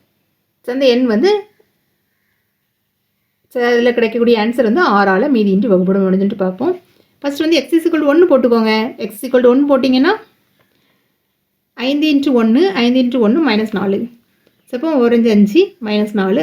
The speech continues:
ஐந்துலேருந்து நாலை கழிச்சிங்கன்னா ஒன்று. So, அதை வந்து ஆறால வகுத்தீங்கன்னா, இப்போ ஒண்ணை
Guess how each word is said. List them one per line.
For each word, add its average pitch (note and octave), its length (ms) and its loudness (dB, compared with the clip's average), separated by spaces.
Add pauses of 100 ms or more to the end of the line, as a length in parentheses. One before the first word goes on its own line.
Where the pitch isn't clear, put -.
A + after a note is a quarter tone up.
(120)
ஐந்துலேருந்து A#3 340 0
நாலை G#3+ 180 0
கழிச்சிங்கன்னா A3 400 0 (100)
ஒன்று. F3+ 200 2 (560)
So, - 120 -8
அதை E4 140 2
வந்து E4+ 200 4
ஆறால D#4+ 280 2
வகுத்தீங்கன்னா, D#4 480 2 (1300)
இப்போ D4+ 120 -8 (100)
ஒண்ணை D#4 160 0